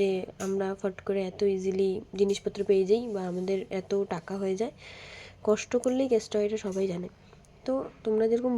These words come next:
বলো যে এটা ভাল-, মানে, মানে মেকআপ আর্টিস্টদের ভাবো, ভাবো কি যে মেকআপ আর্টিস্টদের কাছে প্রচুর টাকা, তো আমরা কম দিলে কি?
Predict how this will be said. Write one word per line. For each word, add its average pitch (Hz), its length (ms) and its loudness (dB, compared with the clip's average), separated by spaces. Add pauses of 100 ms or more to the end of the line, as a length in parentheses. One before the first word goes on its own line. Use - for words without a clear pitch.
(100)
বলো 196 220 6 (1400)
যে 196 140 6 (840)
এটা 202 200 6 (260)
ভাল-, 202 240 2
মানে, 208 180 6 (640)
মানে 233 140 4 (120)
মেকআপ 220 260 6
আর্টিস্টদের 226 420 0
ভাবো, 185 220 -2 (220)
ভাবো 190 180 -2 (100)
কি 302 120 0 (960)
যে 196 120 6 (520)
মেকআপ 247 220 0
আর্টিস্টদের 285 300 -2
কাছে 285 140 -4 (200)
প্রচুর 240 340 2
টাকা, 202 220 2
তো 269 40 -2 (100)
আমরা 214 240 4
কম 202 100 4 (100)
দিলে 196 240 4
কি? 190 80 -4